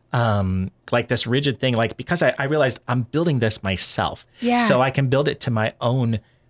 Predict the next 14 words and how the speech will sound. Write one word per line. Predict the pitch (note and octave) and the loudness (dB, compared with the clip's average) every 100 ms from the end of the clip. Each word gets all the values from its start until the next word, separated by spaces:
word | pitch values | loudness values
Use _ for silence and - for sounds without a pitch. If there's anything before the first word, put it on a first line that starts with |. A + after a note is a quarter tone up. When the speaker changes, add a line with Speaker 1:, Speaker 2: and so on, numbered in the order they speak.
| _ - | _ -4
Speaker 1:
um, | B2 G#2 F#2+ F2+ F#2 - _ | 0 0 0 -2 -4 -8 _
to, | - - | -8 -6
to | - | -2
where | C3+ D3 | 2 2
I | C3 | 2
am | A2+ B2 | 0 0
right | A2+ G#2 | 0 0
now. | C#3 B2+ F#2 | 0 0 0
I | A#2+ | 0
love | B2+ C#3 D#3+ C#3+ | 0 0 0 0
that | - | -2
you | A2 | -2
said | - A2 | 0 0
earlier | F#3 A#2 G#2 | 2 2 2